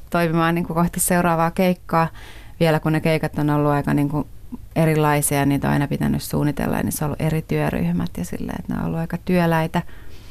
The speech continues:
Mutta tota, mut se on ollut semmonen, missä mä oon saanut niinku jatkaa elämää, eikä mun ole tarvinnut vaan olla se syöpäpotilas. Kun silloin kaksituhatta neljätoista, kun mä sairastuin ekan kerran, niin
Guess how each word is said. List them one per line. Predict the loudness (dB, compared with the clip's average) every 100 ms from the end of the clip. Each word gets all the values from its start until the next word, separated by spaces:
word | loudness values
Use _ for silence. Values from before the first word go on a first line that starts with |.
| -14 -16 -18 -8
Mutta | -4 -4 -4 -6
tota, | -6 -4 -4 -4 -10 -16 -16 -16 -18 -20 -18 -8
mut | -4 -4
se | 0 2
on | 4
ollut | 2 2
semmonen, | 2 2 4 2
missä | 2 2 2
mä | 2
oon | 2
saanut | 2 0 2
niinku | 0 0 0
jatkaa | -2 -4 -4 -2 0
elämää, | 0 0 0
eikä | -2 -2
mun | 0 0
ole | -2
tarvinnut | -4 -2 0 2
vaan | 4 2 2
olla | 2 2 2
se | 2
syöpäpotilas. | 0 2 2 2 0 -2 -2 -2 -4 -8 -14 -14 -14 -14 -12
Kun | -6
silloin | 2 4 4
kaksituhatta | 2 2 2 4
neljätoista, | 4 4 4 2 0
kun | 0
mä | 2
sairastuin | 2 2 0 0 2
ekan | 2 2
kerran, | 2 0 0 2
niin | 2 0